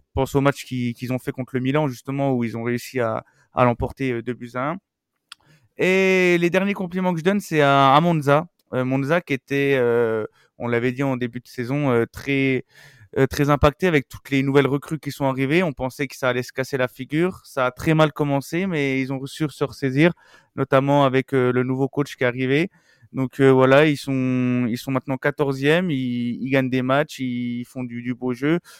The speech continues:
et c'est vraiment, euh, sympa de les voir à ce niveau-là parce que c'est leur première apparition de, de l'histoire que, pour eux en Serie A. Ils sont pour l'instant quatorzième, donc c'est,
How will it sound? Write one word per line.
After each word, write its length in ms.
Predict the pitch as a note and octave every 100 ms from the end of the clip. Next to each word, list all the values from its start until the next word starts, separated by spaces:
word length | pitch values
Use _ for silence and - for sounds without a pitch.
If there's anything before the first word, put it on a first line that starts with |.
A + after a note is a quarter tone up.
| _ -
et 180 | B2+
c'est 200 | - B2
vraiment, 480 | A#2 C3 C#3+ D3+ D3
euh, 320 | B2+ A#2+ A2+
sympa 300 | - C3 D#3
de 60 | C#3+
les 40 | C3+
voir 180 | C3+
à 40 | C3
ce 120 | -
niveau-là 320 | C3+ C3+ E3
parce 240 | F3 C3+ -
que 500 | B2+ A#2+ A#2+ A2+ A2 - _
c'est 140 | - C#3
leur 160 | C3
première 340 | - D#3 E3+ D#3+
apparition 540 | D3+ D#3 D3+ - F3+
de, 720 | D#3+ C3+ B2+ B2 A#2+ A#2 A2+ A2+
de 80 |
l'histoire 460 | B2 C#3+ - D#3+ -
que, 360 | B2 A#2 A2+ A2+
pour 240 | - C3+
eux 180 | D#3+ C#3+ A#2
en 120 | A#2+
Serie 280 | - B2+ D#3+
A. 160 | F3+
Ils 80 | B2+
sont 400 | - D#3 F3 E3+ -
pour 80 | B2
l'instant 240 | - E3
quatorzième, 500 | C#3+ - B2+ C#3+ E3+
donc 140 | A#2+ -
c'est, 280 | A2+ A2